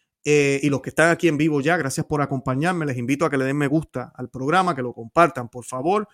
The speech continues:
para que más personas se nos unan ahorita. Voy a estar contestando preguntas y respuestas en vivo en unos minutos, porque estoy en vivo ahorita mismo. Eh, lo que busca, o lo que de-, mi video busca es que todos ustedes,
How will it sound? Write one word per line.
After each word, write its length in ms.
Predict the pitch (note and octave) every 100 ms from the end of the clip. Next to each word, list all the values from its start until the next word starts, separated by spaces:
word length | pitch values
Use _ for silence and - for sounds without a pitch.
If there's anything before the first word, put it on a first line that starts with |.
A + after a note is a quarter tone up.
| _ _
para 160 | - C3
que 100 | B2+
más 120 | C3+
personas 360 | - D#3 E3+ D#3
se 80 | D3
nos 100 | C3+
unan 220 | D#3 E3
ahorita. 380 | D3 E3 G#3+ E3+
Voy 180 | C#3
a 40 | E3
estar 280 | - F3+ F3+
contestando 680 | F3 D#3+ C#3+ - C#3+ C#3+
preguntas 480 | C3+ B2+ C#3+ F3+ F3+
y 60 | E3+
respuestas 640 | C#3+ - E3+ E3+ E3+ -
en 180 | - G3+
vivo 340 | G#3+ A3+ B2+ - _ -
en 100 | B2+
unos 220 | C#3 D#3
minutos, 560 | D#3+ D#3 C#3 C3 G#2+ - -
porque 160 | A#2+
estoy 220 | A3+ C#3
en 100 | E3
vivo 220 | D#3 D3+ C3
ahorita 260 | C3 C3+
mismo. 380 | C#3+ D3 A#2 - _ - _ _ _
Eh, 500 | D3 D3+ D3 C#3+ B2+ - _ _ _ _ - -
lo 180 | E3 F3+
que 80 |
busca, 560 | D#3+ A3+ C#4 - A#2+ - _ _ _ _ _ - -
o 80 | -
lo 100 | C#3+
que 100 | C#3
de-, 140 | C3+ C3+
mi 180 | C#3+ E3+
video 300 | G#3 G3+ F#3
busca 380 | G3+ - E3 D#3+
es 120 | E3
que 200 | D3+ C#3
todos 280 | E3+ A#3 A#3
ustedes, 560 | E3+ C#3+ A#2+ - -